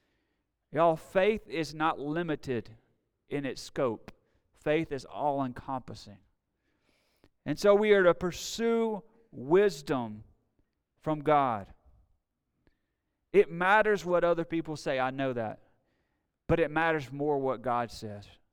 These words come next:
And I find that if we ever get those out of order, then we begin to get off track or where God wants us to go.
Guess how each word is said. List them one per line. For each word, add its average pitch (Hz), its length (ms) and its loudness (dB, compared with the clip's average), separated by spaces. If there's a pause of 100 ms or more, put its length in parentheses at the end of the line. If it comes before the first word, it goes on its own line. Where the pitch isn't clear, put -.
(960)
And 147 160 0
I 160 80 4
find 185 460 0
that 170 160 2
if 156 180 -2
we 175 180 4
ever 170 200 0
get 165 240 -2
those 160 240 -2
out 151 180 2
of 139 160 -2
order, 156 420 -2 (800)
then 143 120 0
we 151 100 0
begin 147 340 -2
to 135 60 -4
get 139 180 0
off 139 220 2
track 135 400 -2
or 123 60 -6
where 123 180 -4
God 117 240 -4
wants 117 260 -10
us 110 140 -16
to 113 100 -14
go. 104 320 -10